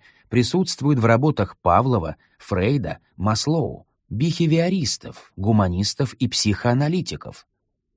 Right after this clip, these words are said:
В целом это одно и то же. Удовольствие, неудовольствие и так далее. Другое дело – это проблема внутренней, если так можно выразиться, насыщенности самого понятия счастья.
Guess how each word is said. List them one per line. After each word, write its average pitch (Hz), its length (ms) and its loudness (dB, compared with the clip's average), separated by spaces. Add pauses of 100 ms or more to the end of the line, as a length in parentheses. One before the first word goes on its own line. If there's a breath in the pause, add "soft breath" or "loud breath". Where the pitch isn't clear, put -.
(180)
В - 100 -16
целом 139 520 0
это 135 320 2
одно 117 260 2
и 123 100 4
то 110 260 -2
же. - 260 -12 (480)
Удовольствие, 131 920 -2 (180)
неудовольствие 117 1040 0 (160)
и 113 80 -4
так 85 240 -2
далее. - 420 -10 (960)
Другое 113 500 0
дело – 65 400 -8 (320 soft breath)
это 127 240 0
проблема 127 560 2
внутренней, 95 680 0
если 123 420 -2
так 123 180 -4
можно 117 360 0
выразиться, 139 720 0
насыщенности 110 1200 -2 (180 loud breath)
самого 139 500 2
понятия 120 560 0
счастья. - 680 -4